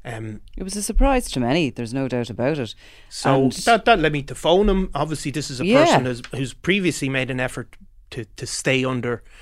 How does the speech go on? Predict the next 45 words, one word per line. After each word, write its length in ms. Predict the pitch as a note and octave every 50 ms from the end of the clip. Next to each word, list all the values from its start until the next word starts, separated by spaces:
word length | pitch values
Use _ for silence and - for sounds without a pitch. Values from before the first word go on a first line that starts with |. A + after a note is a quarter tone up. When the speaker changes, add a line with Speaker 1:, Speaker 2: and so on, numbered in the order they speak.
| - - - - - - - -
Speaker 1:
the 100 | A#2+ A2+
radar, 500 | A#2+ B2 C3 C3+ C#3 C3 C3+ D3+ D#3+ -
again, 420 | - C#3 - B2+ B2+ B2+ B2+ A#2
certainly 380 | - - C#3 C3 - C3 A#2+ A2
during 240 | - A#2+ A#2+ A#2+
the, 160 | A2+ A#2 A2+ - -
that 160 | B2 A2 -
court 260 | - - C#3+ C3+ C3+ -
case. 420 | - B2+ B2+ A#2 - - - - - - - - - - - - - -
So 260 | - - C3 B2 C3+
it 200 | D3 D3 - -
probably 260 | - G3 F#3+ D#3+ D3
was 280 | C#3+ D#3+ F3+ F#3+ F3+ -
a 60 | D3
surprise 500 | - - A#2+ - B2 A#2 A#2+ A#2+ A2+ -
that 140 | - A#2 A2+
he, 200 | A2+ G#2+ G#2 -
he 520 | - - - B2+ A#2+ A#2 G#2+ G#2 G2+ - - - - - - - - - - - - - - - -
Speaker 2:
He, 100 | - A#3
well, 120 | G3 D#3+ C#3+
he 40 | D3
Speaker 1:
answered 60 | F#3
Speaker 2:
answered 160 | C4 - -
Speaker 1:
the 60 | D#3+
Speaker 2:
the 40 | D#3+ -
phone 180 | F3 D#3+ C#3+
to 100 | A2+ B2
you, 120 | C#3 D#3+ F3+
he 60 | D3+
didn't 180 | C#3 E3 E3+
Speaker 1:
answered 180 | E3+ F3 D#3 D3
Speaker 2:
answer 100 | A#2+ -
to 60 | B2+
me. 300 | B2+ D3 E3 E3 E3+ F3+ - - - -
So 140 | - D3 D#3+
Speaker 1:
didn't 80 | D3+
Speaker 2:
what 80 | F#3 G3
did 40 | G3+
he 40 | G3+ G#3
Speaker 1:
answer 80 | F#3
Speaker 2:
say 120 | G#3+ G#3 F#3+
to 80 | D#3+ F3
Speaker 1:
well, 160 | D#3+ D#3+ D#3
Speaker 2:
you? 140 | C#3+ - -
Speaker 1:
he, 180 | - D#3+ E3+